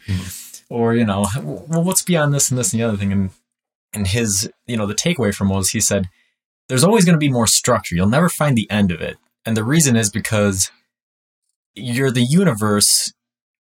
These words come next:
Speaker 2: It's the universe trying to look at itself.
Speaker 1: <laughs>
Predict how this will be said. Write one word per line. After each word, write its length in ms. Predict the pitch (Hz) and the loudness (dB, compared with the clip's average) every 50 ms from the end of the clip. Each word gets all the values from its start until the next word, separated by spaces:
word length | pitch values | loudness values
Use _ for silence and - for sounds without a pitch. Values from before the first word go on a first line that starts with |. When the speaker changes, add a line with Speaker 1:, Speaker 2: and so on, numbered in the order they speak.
| _ - | _ -10
Speaker 2:
It's 140 | - - - | -8 -4 0
the 80 | 143 | 2
universe 360 | 143 165 160 143 139 127 - | 2 2 2 2 2 0 0
trying 340 | - - - - 151 156 143 | 0 0 0 2 2 2 2
to 80 | 123 110 | 2 0
look 300 | 107 110 120 117 - - | 0 0 0 0 0 0
at 100 | 98 101 | 0 0
itself. 720 | 92 90 - - - - - 101 85 67 - - - - - - | 0 2 2 2 2 4 4 2 2 0 -2 -8 -14 -14 -14 -2
Speaker 1:
<laughs> 0 | - | 0